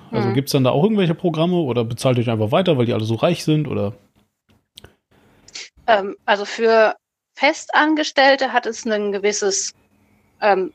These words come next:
Speaker 2: soziales Netz gegeben, das sie aufgefangen hat. Also, ähm, wie gesagt, dass es dann ein, ein Stück weit Lohn-, Lohnfortzahlungen gab.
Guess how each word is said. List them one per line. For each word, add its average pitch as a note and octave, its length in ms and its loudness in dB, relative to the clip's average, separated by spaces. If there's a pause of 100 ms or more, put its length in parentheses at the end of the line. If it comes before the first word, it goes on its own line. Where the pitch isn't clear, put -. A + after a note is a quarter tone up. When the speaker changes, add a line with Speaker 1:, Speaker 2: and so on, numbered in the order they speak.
Speaker 2:
soziales F#3+ 580 -2
Netz F#3+ 240 -2
gegeben, F#3+ 320 -2
das E3+ 160 -2
sie - 120 -8
aufgefangen D#3+ 560 -4
hat. D3+ 160 -4
Also, F3 380 -2 (480)
ähm, E3+ 400 -2 (400)
wie F3+ 100 -6
gesagt, E3+ 260 0
dass F3 100 -6
es E3 100 -16
dann F#3 160 0
ein, - 480 -6
ein G#3 100 -2
Stück - 340 0
weit G3+ 240 4
Lohn-, F#3 340 0
Lohnfortzahlungen F#3 960 0
gab. G#3 360 -2